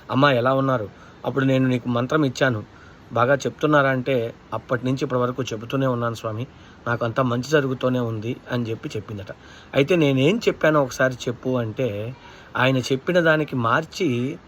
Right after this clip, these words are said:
తవా దగ్గర మమ, మమ దగ్గర తవా పెట్టేసి, "తవ శిరసి మమ పాదం నిక్షిపేత్" అని చెప్పేసిందట. ఈ సాధువు కోపం వచ్చేసింది. వెంటనే, "ఎంత పని చేసావమ్మా, నేను చెప్పింది ఏంది? స్వామి పాదాల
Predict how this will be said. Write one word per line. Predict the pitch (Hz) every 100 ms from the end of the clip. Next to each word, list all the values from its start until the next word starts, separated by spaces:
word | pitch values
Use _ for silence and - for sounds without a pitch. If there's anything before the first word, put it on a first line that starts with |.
| - - - - -
తవా | 135 147 165
దగ్గర | 156 151 147
మమ, | 135 127 139 156 -
మమ | 131 135 147
దగ్గర | 139 135 139 127
తవా | - 123 131
పెట్టేసి, | 120 117 123 117 135 110 120 - - - - - - - - - - - - -
"తవ | 139 139 175 131 147 -
శిరసి | - 143 180 - 143 170 -
మమ | 120
పాదం | 156 156 160 170 165
నిక్షిపేత్" | 143 - 131 131 131
అని | 160
చెప్పేసిందట. | 139 120 120 - 110 101 - - - - - - 135
ఈ | 123
సాధువు | 127 127 143
కోపం | 131 - 123 143
వచ్చేసింది. | 127 123 117 113 104 - - - - -
వెంటనే, | 123 135 156 147
"ఎంత | 127 131 120
పని | 131 147
చేసావమ్మా, | 156 143 135 127 135 - 131
నేను | 131 135
చెప్పింది | 139 160 156 139
ఏంది? | 131 143 262 - - - - -
స్వామి | 139 135 170
పాదాల | 170 143 143 151 151